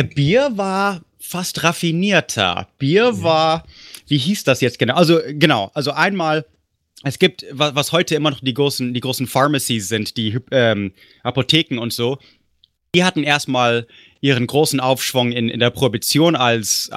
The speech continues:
Speaker 2: also, you know, Tinctures, Alkohol als Medizin verkaufen. Aber die Brauer haben's anders gemacht. Anheuser-Busch, äh, spezifisch, äh, hat, ähm,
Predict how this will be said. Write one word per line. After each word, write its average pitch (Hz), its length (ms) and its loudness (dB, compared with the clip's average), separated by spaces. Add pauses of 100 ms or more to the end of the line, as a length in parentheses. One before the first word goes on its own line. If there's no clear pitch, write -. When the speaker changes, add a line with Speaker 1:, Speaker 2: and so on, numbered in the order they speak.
(120)
Speaker 2:
also, 123 400 -2
you 143 120 -2
know, 113 140 0
Tinctures, 127 600 0
Alkohol 127 480 -2
als 117 160 -4
Medizin 120 420 -2
verkaufen. 107 580 -2 (520)
Aber 151 260 4
die 120 160 -8
Brauer 143 500 -2
haben's 196 220 -6
anders 175 380 -4
gemacht. 104 340 -4
Anheuser-Busch, 147 840 0
äh, 117 240 2
spezifisch, - 840 -4
äh, 123 180 0
hat, 131 260 -2 (100)
ähm, 117 420 0